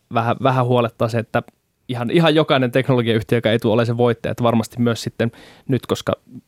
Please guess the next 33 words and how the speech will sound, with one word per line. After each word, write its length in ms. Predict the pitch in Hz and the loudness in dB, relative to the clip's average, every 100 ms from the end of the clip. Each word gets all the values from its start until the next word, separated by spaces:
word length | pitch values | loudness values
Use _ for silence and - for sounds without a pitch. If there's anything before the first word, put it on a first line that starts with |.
| _ _ | _ _
ihan 180 | - - | -12 -6
kautta 320 | - 107 - 113 | -2 -2 0 0
linjan 300 | 113 113 110 | 2 0 0
kaikki, 400 | 110 110 - - | 0 -2 -6 -8
kaikki 360 | - 127 - 113 | -2 -2 0 0
on 140 | 113 | 2
noussut 340 | 113 113 - 110 | 2 0 -2 -2
niinkö 220 | 107 117 - _ _ - | -2 -4 -8 _ _ -12
aika, 200 | - - - - | -10 -10 -14 -10
aika 220 | 117 - | -6 -2
merkittävästi 560 | 110 120 131 - - - | -2 -2 -8 -6 -6 -6
tässä 240 | 139 131 | -8 -4
viime, 260 | 117 139 185 - | -4 -4 -6 -10
viimeisen 340 | - 120 - | -6 -6 -6
reilun 240 | 120 117 123 | -6 -4 -2
vuoden 280 | 120 113 | -2 -2
aikana, 160 | - 113 | -4 -8
että 160 | - 113 | -2 -2
varmasti 280 | 104 - | -2 -2
myös 200 | 117 117 | -2 -2
sitten 240 | - - 123 _ - - _ _ - - | -6 -14 -16 _ -20 -20 _ _ -8 0
on 180 | 147 | 4
luvassa 380 | 143 135 - 135 - | 4 2 2 -2 0
jo-, 160 | 131 - - | -2 0 0
jotain 320 | 131 123 113 | 0 2 0
pettymyksiä 640 | 123 - 113 110 - 110 | 0 -2 -4 -4 -2 -2
myös 260 | 110 120 - | -2 -4 -8
sitten 260 | - - - _ | -12 -16 -20 _
tulevien 400 | 120 113 113 110 | 0 0 2 0
vuosien 340 | 113 120 123 113 | 0 0 -2 -4
aikana, 300 | 117 123 123 | -4 -6 -6
koska 220 | - 120 | -6 -4
jokainen, 320 | 117 113 | -2 -2